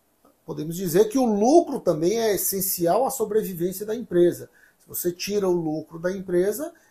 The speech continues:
ela não sobrevive. Portanto, o lucro é essencial à sobrevivência da empresa, tal qual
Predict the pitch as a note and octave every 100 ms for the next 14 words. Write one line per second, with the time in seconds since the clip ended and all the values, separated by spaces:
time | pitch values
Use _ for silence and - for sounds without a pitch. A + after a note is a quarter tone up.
0 | _ - C#3 D#3 D3+ D#3 F#3+ G#3 A#3 G#3
1 | F#3+ A#2+ A#2+ _ _ - D3+ - E3 F#3+
2 | - F#3+ E3 E3+ B3+ C#4 G3 F3 - F#3
3 | F3 - G3+ G3 - F3+ F3 A3+ E4 C4+
4 | G#3+ G3+ F3+ E3 D3+ C#3+ D#3 E3+ F3 F3
5 | G3 A#3 C#4+ C#4+ - - _ _ A#3+ C#4+
6 | D4+ A#3 A3 A#3 C#4+